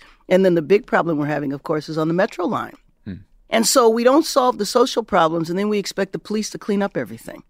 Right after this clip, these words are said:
Speaker 1: And then we get upset about that. So I believe you have to have a comprehensive approach. I do believe you have to have law enforcement. But I have established an office, and I have a deputy mayor for public safety,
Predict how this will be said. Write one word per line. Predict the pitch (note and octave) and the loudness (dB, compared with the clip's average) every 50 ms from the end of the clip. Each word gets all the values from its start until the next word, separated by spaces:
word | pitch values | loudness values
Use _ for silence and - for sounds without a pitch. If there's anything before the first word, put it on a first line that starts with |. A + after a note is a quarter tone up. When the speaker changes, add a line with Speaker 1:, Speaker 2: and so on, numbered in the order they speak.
| _ _ _ _ _ _ - _ _ | _ _ _ _ _ _ -20 _ _
Speaker 1:
And | - F3+ F3+ | 2 2 4
then | F#3 F#3 F3+ | 4 4 4
we | F#3 F#3+ | 4 2
get | E3+ F3+ F3 | 4 2 2
upset | D#3 - - - F#3+ F3 | 0 -2 -2 0 0 0
about | D#3 A#2+ C3 A#2 - - | 0 -2 -6 -8 -8 -8
that. | - A#2 - - - _ _ _ - - - - - | -8 -10 -10 -10 -12 _ _ _ -20 -20 -20 -14 -4
So | - - A3+ G#3+ G3+ - - | 0 2 2 4 2 2 0
I | G3 G3 G#3+ B3+ | 2 2 2 2
believe | A#3+ C4 B3 A#3 G#3+ G#3+ F#3+ | 2 0 0 0 -2 -2 -2
you | F#3+ F#3 | -2 -2
have | E3+ F#3 A3 A#3 B3 - | 0 0 0 0 0 -2
to | - G#3+ | -2 0
have | F3+ F#3 E3+ | 0 0 0
a | D#3 D3 | -2 -4
comprehensive | - - D#3+ C#3+ C#3+ - D3+ C#3 C#3+ C3+ B2+ - - B2 | -6 -6 -6 -6 -4 -6 -6 -8 -6 -8 -8 -10 -12 -14
approach. | C3+ A#2 - - C3 B2 C#3+ E3 G3 - - - - | -14 -16 -12 -10 -8 -6 -6 -8 -8 -10 -16 -8 -4
I | D#3+ D#3+ D#3+ | -2 -2 0
do | D3 E3+ E3 | 0 0 0
believe | D#3 E3 D#3+ E3 F3 F3+ | 0 0 0 0 0 0
you | G3 D#3+ | 0 -2
have | D#3 D3 - - | -2 -2 -6 -6
to | - | -6
have | E3 E3 E3+ | -6 -4 -2
law | G3+ F#3 C3+ C3 | -2 -2 -2 -2
enforcement. | C3+ C3+ - - - - C#3+ - - F3+ A3 E4 - _ _ _ - - - - - - - | -2 -6 -8 -6 -6 -6 -6 -6 -4 -2 -2 -2 -4 _ _ _ -20 -20 -20 -20 -18 -4 0
But | F#3+ F#3 | 2 4
I | F#3 F#3+ G3+ G#3 | 4 4 4 4
have | G#3+ G#3+ G3 | 4 2 2
established | F#3+ E3+ - - - F#3+ F3+ F3+ F3 F3+ F3 D#3 - - | 2 -2 -4 -2 0 0 0 2 0 0 -2 -4 -4 -4
an | F3 E3 E3 | -4 -2 0
office, | - D#3+ E3 E3+ E3+ - F3+ E3 D3 - - | 0 0 0 0 0 -2 -6 -6 -6 -6 -8
and | - - D3+ E3+ E3+ | -6 -6 -4 -2 -2
I | D#3+ D#3+ | 0 0
have | E3 D#3+ | -2 -4
a | D3+ | -4
deputy | B2+ F3 E3+ - - D#3+ D#3+ | -4 -4 -4 -4 -4 -4 -2
mayor | D#3 D#3+ D#3+ D#3+ D#3 D#3 | -2 -2 -2 -2 -4 -6
for | D3 - - D3 | -8 -8 -10 -12
public | - - G#3 F#3+ F#3+ G3 E3+ - | -8 -4 -2 -2 -2 -2 -4 -6
safety, | - - C3 A2 A#2 - - - F#2 F2+ | -8 -8 -8 -8 -10 -12 -14 -14 -14 -14